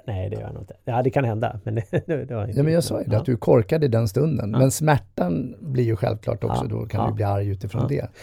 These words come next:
Speaker 1: Och, just det, och, och då tänker jag så här, där har du ju också en, en affekt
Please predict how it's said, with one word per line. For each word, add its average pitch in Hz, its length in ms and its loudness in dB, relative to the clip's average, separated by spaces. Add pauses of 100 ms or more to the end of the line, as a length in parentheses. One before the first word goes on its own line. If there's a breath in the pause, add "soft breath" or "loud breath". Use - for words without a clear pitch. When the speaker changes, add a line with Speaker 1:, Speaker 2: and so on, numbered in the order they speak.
(320 loud breath)
Speaker 1:
Och, - 40 -2 (880)
just 170 260 4
det, - 80 -6
och, 170 160 2
och 226 120 2
då 185 120 2
tänker 180 260 -2
jag 131 60 -4
så 139 80 -2
här, 135 220 -2
där 160 240 2
har 156 240 0
du 139 100 0
ju 139 100 2
också 120 460 0
en, 113 360 -4
en 113 200 -4
affekt - 680 -8